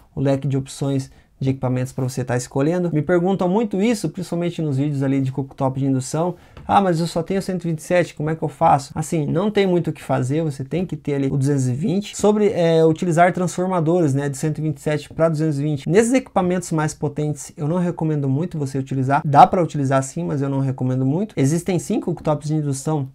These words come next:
cento e vinte e sete, só que somente de uma boca e de duas bocas, e mesmo assim eles não são tão potentes, né? Porque o cento e vinte e sete, ele tem essa limitação de potência. Você não vai ter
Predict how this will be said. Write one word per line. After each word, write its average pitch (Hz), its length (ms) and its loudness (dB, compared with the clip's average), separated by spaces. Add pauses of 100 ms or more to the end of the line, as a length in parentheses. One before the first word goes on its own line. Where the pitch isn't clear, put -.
cento 156 280 -4
e - 20 -6
vinte 151 160 -2
e 139 40 -18
sete, 131 240 -2
só 131 120 -6
que 135 100 -10
somente 147 420 -4
de 139 100 0
uma 180 180 2
boca 147 440 0
e 151 100 -2
de 143 140 -2
duas 143 340 0
bocas, 156 500 -2
e 175 220 -4
mesmo 208 260 0
assim 202 260 -2
eles 196 220 0
não 196 160 0
são 190 240 -4
tão 180 240 -4
potentes, 175 540 -2
né? 131 140 0
Porque 135 220 -8
o 135 60 -4
cento 147 240 -6
e 151 40 -2
vinte 151 160 -4
e - 20 -20
sete, 143 280 -4
ele 135 140 -2
tem 151 260 0
essa 151 240 -4
limitação 160 560 -2
de 151 120 -2
potência. 147 560 -4
Você 131 220 -4
não 180 140 -4
vai 196 140 0
ter 190 200 -6